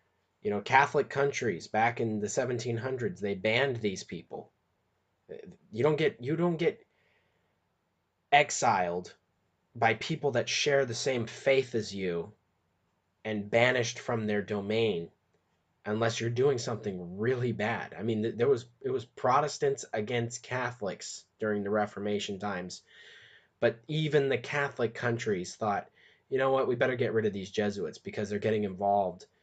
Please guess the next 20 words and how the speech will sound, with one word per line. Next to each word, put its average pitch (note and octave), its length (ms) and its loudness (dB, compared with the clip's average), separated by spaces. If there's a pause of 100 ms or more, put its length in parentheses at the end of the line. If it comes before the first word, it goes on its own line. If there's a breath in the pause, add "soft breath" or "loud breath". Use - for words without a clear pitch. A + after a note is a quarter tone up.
(340 soft breath)
in, G2+ 300 0
and G2 120 -4
they G2 80 -2
cause, G#2+ 760 0 (420)
they G#2 120 0
cause C3+ 420 2
these A2 640 -4 (180)
movements A2+ 880 0
that, F#2+ 260 0 (100)
<laughs> - 200 -14
stuff - 320 -2
that A2 100 0
we're G2 100 -2
seeing A#2+ 380 4
right A2+ 240 2
now A2+ 240 0
before G#2+ 320 -2
our G2+ 60 -2
very G#2 260 2
eyes, G2+ 460 0